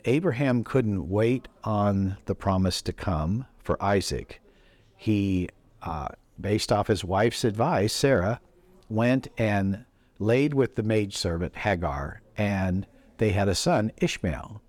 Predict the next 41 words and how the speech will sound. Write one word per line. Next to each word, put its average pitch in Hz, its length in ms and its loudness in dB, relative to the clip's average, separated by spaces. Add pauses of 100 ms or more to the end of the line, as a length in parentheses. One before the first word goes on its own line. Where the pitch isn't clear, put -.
(520)
So - 180 -2
the 110 160 0
actual 135 360 0
firstborn 120 1000 -2 (200)
of 87 340 -2
Abraham 92 480 0
is 95 140 -2
Ishmael, 95 440 0
which 104 200 0
is 98 120 0
the 101 180 -2
Arab 127 320 2
people. 113 520 -6 (680)
So 110 180 2
he 98 100 4
has 98 280 0
Arab 90 300 0
son, 113 580 0
and 87 240 0
then 110 500 0 (160)
Isaac 92 440 -2
comes, 104 500 -2 (420)
and 104 380 -2 (340)
now 131 260 2
when 120 200 0
Isaac 147 500 0
becomes 123 500 0
of 95 180 0
age 107 360 2
where 107 120 2
he's 101 140 0
gonna 101 220 0
have 98 120 0
a 87 60 0
bar 87 260 -2
mitzvah, 104 460 0
he's 113 140 0
about 98 260 0
thirteen 90 500 -2
years 73 280 -4
old 113 380 0